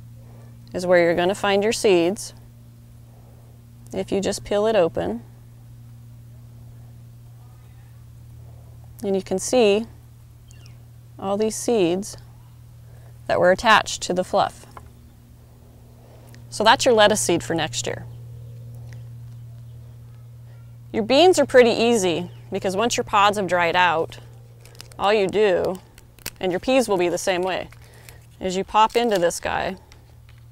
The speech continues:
and that's your seed for next year. And you can tell that you have seed in it because you can see them from the outside.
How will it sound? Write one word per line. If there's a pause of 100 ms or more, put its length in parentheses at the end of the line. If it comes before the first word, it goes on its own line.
(840)
and
that's
your
seed
for
next
year. (4000)
And
you
can
tell
that
you
have
seed
in
it
because
you
can
see
them
from
the
outside.